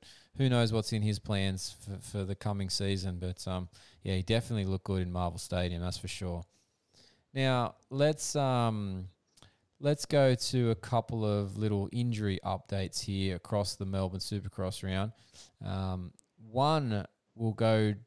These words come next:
back to a fill-in that we didn't mention the previous show that I knew about, and I completely forgot when I did the emergency department for last episode. But Lawson Bopping, of all people, was back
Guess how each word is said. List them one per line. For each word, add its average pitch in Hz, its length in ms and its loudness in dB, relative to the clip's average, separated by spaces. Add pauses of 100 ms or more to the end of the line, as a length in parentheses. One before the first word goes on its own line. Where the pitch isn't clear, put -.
(120)
back 107 240 0
to 101 120 -4
a 92 40 -2
fill-in 135 480 0
that 101 140 -2
we 104 80 0
didn't 107 400 0
mention 104 480 0
the 92 100 -4
previous 123 520 -2
show 95 300 2
that 92 120 0
I 95 120 2
knew 104 220 0
about, 107 260 4
and 90 80 -6
I 110 60 -2
completely 113 500 0
forgot 104 380 0
when 107 120 -2
I 95 80 0
did 95 220 -2
the 101 80 -2
emergency 104 440 -2
department 92 440 -2
for 98 120 -6
last 92 440 0
episode. 92 500 -2 (520)
But 120 120 -2
Lawson 147 480 2 (120)
Bopping, 104 520 2
of 101 200 -2
all 101 160 2
people, 92 460 -2
was 98 200 -2
back 113 600 -2